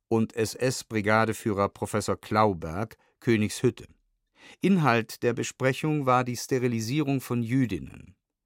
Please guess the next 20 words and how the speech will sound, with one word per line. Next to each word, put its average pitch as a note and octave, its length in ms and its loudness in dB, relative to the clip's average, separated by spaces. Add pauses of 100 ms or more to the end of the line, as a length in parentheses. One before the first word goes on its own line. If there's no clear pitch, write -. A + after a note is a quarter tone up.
(480)
Der C3 140 6
Reichsführer D#3 680 0
S C3 180 -4
S - 420 -4
hat C#3 180 -4
dem C3 120 -2
S-S-Brigadeführer B2 1300 0
Professor A2+ 500 -2
Klauberg A2 880 0
zugesagt, A2 680 -2 (420)
dass B2 220 4
ihm D#3 300 -2
für C#3 160 0
seine B2 240 2
Versuche B2+ 560 -2
an G#2+ 160 0
Menschen C#3+ 600 0
und A#2+ 320 -4
an G#2 160 -4
Tieren C3 500 0